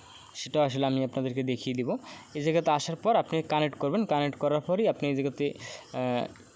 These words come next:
ইউএসডিটি দিয়ে এই জায়গাতে আপনি কী করবেন, আহ, বায়ের অপশন থাকবে, এই জায়গাতে কানেক্টের অপ-, জায়গা আপনার বাই থাকবে, বায়ের উপরে ক্লিক করবেন, ক্লিক করলেই হয়ে যাবে। তখন তারপর আমরা নিচে যদি আসি, তাদের আসলে অ্যাপস সম্পর্কে একটু দিয়েছিল।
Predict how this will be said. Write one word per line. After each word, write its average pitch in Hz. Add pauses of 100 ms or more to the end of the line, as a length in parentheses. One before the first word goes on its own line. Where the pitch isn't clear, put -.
(800)
ইউএসডিটি 151
দিয়ে 185
এই 143
জায়গাতে 139
আপনি 131
কী 147
করবেন, 160
আহ, - (1160)
বায়ের 135
অপশন 143
থাকবে, 160
এই 151
জায়গাতে 135
কানেক্টের 135
অপ-, 131
জায়গা 127
আপনার 135
বাই 127
থাকবে, 147
বায়ের 135
উপরে 131
ক্লিক 120
করবেন, 123 (680)
ক্লিক 170
করলেই 185
হয়ে 131
যাবে। 107 (360)
তখন 156
তারপর 165
আমরা 175
নিচে 156
যদি 160
আসি, 143
তাদের 135
আসলে 131
অ্যাপস 131
সম্পর্কে 135
একটু 131
দিয়েছিল। 131